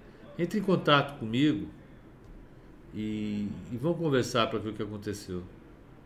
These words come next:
Tá? Hum. Olha, uma das coisas que a gente gosta demais, né, aqui é, é o nosso atendimento. A gente preza muito por isso, sabe,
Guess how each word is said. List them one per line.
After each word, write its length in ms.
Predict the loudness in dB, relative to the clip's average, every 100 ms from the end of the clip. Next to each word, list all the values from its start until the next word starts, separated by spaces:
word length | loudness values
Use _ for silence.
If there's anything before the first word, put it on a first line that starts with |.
| -20 -20 -10 2
Tá? 320 | 4 4 -2 -16 -20 -20 -20 -20 -16 -12
Hum. 260 | -8 -6 -6 -8 -12 -18 -14 -4 -2 -2 -6 -10 -14 -14 -16 -4
Olha, 200 | 4 4
uma 100 | 6
das 180 | 4 4
coisas 360 | 4 2 2 0
que 100 | 2
a 60 |
gente 440 | 2 2 -2 -2 -4 -6 -12 -12 -2
gosta 400 | 6 8 6 2
demais, 500 | 0 2 4 4 2
né, 220 | -4 -6 -10
aqui 520 | -12 -6 0 2 4
é, 80 | 4
é 40 |
o 260 | 2 2 2
nosso 300 | 0 0 -2
atendimento. 520 | -2 -2 0 -2 -2
A 40 |
gente 100 | -6
preza 400 | 0 2 4 2
muito 320 | 0 0 -2 -4
por 200 | -2 0
isso, 220 | 0 -2
sabe, 240 | -2 -2